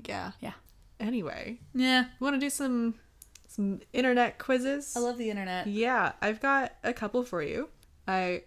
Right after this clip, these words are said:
Speaker 1: have three options. We can do all of them. We can do one of them. We can do none. Up to you. But I would like to read these titles for you to pick from. Little
Speaker 2: Okay.
Speaker 1: Gemini for you.
Speaker 2: Okay, okay, okay.
Speaker 1: Number one, we have find out which uncommon honeymoon destination is perfect for you blas-,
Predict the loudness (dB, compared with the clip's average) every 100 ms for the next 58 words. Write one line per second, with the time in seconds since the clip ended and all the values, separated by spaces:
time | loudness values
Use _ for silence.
0 | -10 -12 -12 -6 -2 0 0 -2 -4 -6
1 | -6 -8 -6 -4 -2 -2 0 0 -2 -4
2 | -4 -6 -6 -6 -6 -6 -6 -4 -4 -6
3 | -6 -6 -6 -4 -2 -4 -2 -2 -2 -4
4 | -4 -2 -4 -6 -16 -20 -8 -6 -4 -6
5 | -6 -6 -4 -4 -6 -6 -8 -10 -12 -18
6 | -8 -4 -4 -4 -4 -6 -6 -8 -4 -4
7 | -2 -4 -8 -6 -4 -2 -2 -2 -2 -2
8 | -2 -2 -2 -6 -10 -6 -4 -4 -4 -10
9 | -10 -12 -14 -20 -20 -20 -20 -20 -20 -20
10 | -20 -20 4 8 8 6 4 0 -4 -6
11 | -4 -4 -6 -14 -20 _ _ 4 6 6
12 | 6 6 6 4 4 4 2 2 2 2
13 | 6 6 6 0 -2 -2 -2 -2 -4 -8
14 | 0 0 0 -6 -6 -4 -4 -2 -2